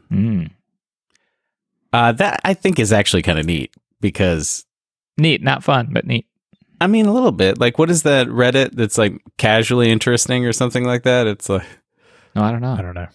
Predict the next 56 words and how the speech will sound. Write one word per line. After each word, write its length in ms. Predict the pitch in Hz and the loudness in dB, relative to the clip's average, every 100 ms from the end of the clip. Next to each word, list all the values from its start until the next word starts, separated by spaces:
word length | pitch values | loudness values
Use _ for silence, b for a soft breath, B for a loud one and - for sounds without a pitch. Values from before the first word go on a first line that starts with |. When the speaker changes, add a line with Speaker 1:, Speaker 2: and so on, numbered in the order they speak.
| _ - | _ -6
Speaker 1:
I 100 | 104 | -2
don't 80 | |
Speaker 2:
that, 80 | 117 | 2
Speaker 1:
follow 160 | 127 143 | 2 4
Speaker 2:
yeah, 80 | 135 | 2
Speaker 1:
it. 40 | |
Speaker 2:
it's 100 | 120 | 4
that 160 | 147 123 | 4 4
Reddit. 300 | 123 123 113 | 4 4 4
It's, 160 | 98 113 | 2 -2
uh, 80 | 101 | 0
like, 160 | 104 | 0
mildly 500 | 113 123 135 131 123 113 | 2 4 4 4 4 4
interesting. 440 | 107 95 76 135 | 2 0 0 2
Speaker 1:
Oh, 160 | 120 95 | 2 0
I 100 | 101 | -4
do 140 | 101 104 | 0 0
follow 260 | 95 85 | -2 -4
that 140 | 85 - | -8 -10
one, 120 | 82 | -12
yes. 240 | - - _ - | -16 -20 _ -12
Speaker 2:
It's 120 | 123 | 0
like, 220 | 135 131 285 | 0 2 0
yeah, 220 | 302 104 | 0 0
I, 120 | 156 233 | -2 0
yeah, 360 | 359 415 208 - | 2 2 0 -2
that's, 240 | 311 - - _ - | -4 -4 -10 _ -4
that's 180 | 339 - | 0 0
Speaker 1:
Yeah. 40 | |
Speaker 2:
interesting. 500 | 175 80 85 - 170 202 | 0 -2 -4 -6 -6 -6
Speaker 1:
It 100 | 220 | -6
is. 120 | - | -2
Speaker 3:
I'd 60 | 143 | 2
be 100 | 185 | 4
really 240 | 135 131 | 4 4
surprised 480 | 117 - 110 107 95 | 2 0 2 2 0
if 80 | 92 | -4
it 80 | 104 | -8
was 140 | 90 | -8
any 160 | 95 95 | -6 -6
other 160 | 87 87 | -6 -8
country. 420 | - 90 - 90 _ _ _ _ _ _ _ 120 | -10 -10 -10 -12 _ _ _ _ _ _ _ -2
Like, 100 | 110 | -2
if 80 | 95 | -2
Russia 500 | 90 107 120 135 123 | 0 0 2 2 4
had 200 | 127 123 | 2 0
the 60 | |
most 300 | 123 120 - | 0 -2 0
roads, 380 | 120 120 113 110 | 2 4 2 2
I 80 | 104 | 0
would 120 | 98 | 2
think, 180 | 107 92 | -2 -2
"Well, 100 | 92 | 0
who's 180 | 127 110 | 0 2
on 180 | 92 85 | 0 -2
'em? 180 | 80 | -8